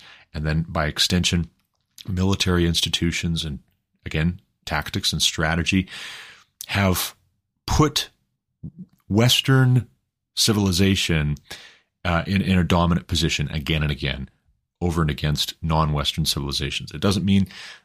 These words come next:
that whenever the West goes up against a non-Western, uh, opponent or enemy or rival, that the West wins every battle, but the West always wins the wars, and it's not for no reason. So that's a really excellent book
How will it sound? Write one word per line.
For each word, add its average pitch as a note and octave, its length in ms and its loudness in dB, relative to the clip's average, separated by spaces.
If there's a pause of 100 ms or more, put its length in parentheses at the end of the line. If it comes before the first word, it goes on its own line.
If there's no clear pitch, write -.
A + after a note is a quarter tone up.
(100)
that F2 200 -4
whenever G2 220 4
the F#2 80 4
West F#2 340 0
goes F2+ 220 0
up F2 100 -2
against E2+ 320 -4
a E2 80 0
non-Western, E2+ 1040 2 (400)
uh, D#2 600 -2
opponent G2+ 680 2
or - 140 -6
enemy G#2 340 2
or D2+ 160 -2
rival, F#2+ 520 0 (240)
that F#2 220 -2 (300)
the F#2+ 60 -4
West F#2+ 280 0
wins E2+ 180 0
every D#2+ 200 0
battle, A#2+ 420 0 (220)
but F#2 140 -4
the F#2 60 -2
West C3 280 2
always A#2 460 0
wins F2+ 360 2 (240)
the F2 100 2
wars, D#2+ 760 2 (120)
and E2 380 -4
it's - 180 -4
not F2+ 160 -2
for E2+ 120 -6
no D#2 120 0
reason. D#2 480 2 (360)
So D#2+ 380 0
that's B2 220 0
a G2+ 80 4
really A2+ 360 4
excellent G#2 360 -2
book F#2 300 -2